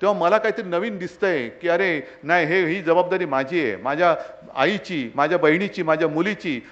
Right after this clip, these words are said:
रक्षणाची जबाबदारी माझी", म्हणजे केवळ माझी नाही, ती जेव्हा गावात, अ, आपल्या कामावरती जाते, शाळेत जाते, रुग्णालयात जाते, तेव्हा आपली बहीण असो वा नसो, ती जी असते ती माझी बहीणच आहे, या भावनेतनं सगळे जर वागायला लागले, तर महिलावरचा अत्याचार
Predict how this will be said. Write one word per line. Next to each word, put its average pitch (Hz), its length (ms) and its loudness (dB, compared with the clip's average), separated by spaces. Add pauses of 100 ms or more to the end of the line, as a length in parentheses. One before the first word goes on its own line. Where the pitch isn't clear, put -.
रक्षणाची 202 500 -2
जबाबदारी 175 360 2
माझी", 170 300 2
म्हणजे 220 180 -2
केवळ 208 260 0
माझी 185 300 0
नाही, 165 200 -2
ती - 380 -10
जेव्हा 196 240 4
गावात, 170 360 6 (100)
अ, 160 100 -6 (180)
आपल्या 147 320 0 (480)
कामावरती 208 440 0
जाते, 151 540 2 (100)
शाळेत 196 340 6
जाते, 165 380 2
रुग्णालयात 190 460 2
जाते, 147 300 2 (240)
तेव्हा 196 400 2 (320)
आपली 151 260 -4
बहीण 170 340 2
असो 165 220 -2
वा 196 100 4
नसो, 147 460 -2 (120)
ती 185 140 -8
जी 190 220 -8
असते 160 280 -2
ती 180 120 -12
माझी 165 260 -2
बहीणच 180 480 2
आहे, 147 380 2
या 180 100 4
भावनेतनं 170 480 -2
सगळे 185 240 0
जर 180 160 0
वागायला 160 340 4
लागले, 151 300 2
तर - 300 -10 (200)
महिलावरचा 165 580 -2
अत्याचार 165 320 -4